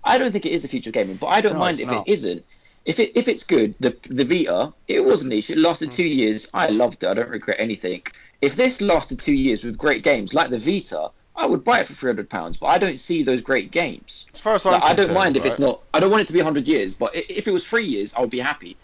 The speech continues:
Speaker 1: if it had great
Speaker 3: Mm.
Speaker 1: games. And
Speaker 3: From, from,
Speaker 1: at the
Speaker 3: from,
Speaker 1: moment,
Speaker 3: from, go on.
Speaker 1: there's
Speaker 3: From,
Speaker 1: nothing.
Speaker 3: from my point of view, like, with the Oculus, we go, "Oh, you're never gonna," five hundred quid,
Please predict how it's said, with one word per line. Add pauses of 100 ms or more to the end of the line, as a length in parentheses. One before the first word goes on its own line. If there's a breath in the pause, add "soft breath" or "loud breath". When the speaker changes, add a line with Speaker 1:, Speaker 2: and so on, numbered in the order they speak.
(160)
Speaker 1:
if
it
had (240)
great
Speaker 3:
Mm.
Speaker 1:
games.
And
Speaker 3:
From,
from,
Speaker 1:
at
the
Speaker 3:
from,
Speaker 1:
moment,
Speaker 3:
from, (800)
go
on.
Speaker 1:
there's
Speaker 3:
From,
Speaker 1:
nothing.
Speaker 3:
from
my
point
of
view,
like,
with
the
Oculus,
we
go, (440)
"Oh,
you're
never
gonna," (720 loud breath)
five
hundred
quid,